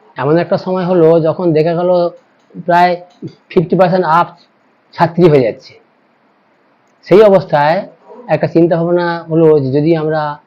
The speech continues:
আলাদা করে একটা বালিকা বিদ্যালয় করতে পারি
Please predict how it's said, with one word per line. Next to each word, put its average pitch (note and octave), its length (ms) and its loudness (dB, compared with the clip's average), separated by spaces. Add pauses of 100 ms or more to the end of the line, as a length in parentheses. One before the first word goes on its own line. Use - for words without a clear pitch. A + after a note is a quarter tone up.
(340)
আলাদা D3 380 -4
করে C#3+ 360 0 (880)
একটা D3 300 -4
বালিকা C3+ 320 0
বিদ্যালয় C#3+ 300 -2
করতে - 280 -2
পারি B2+ 300 0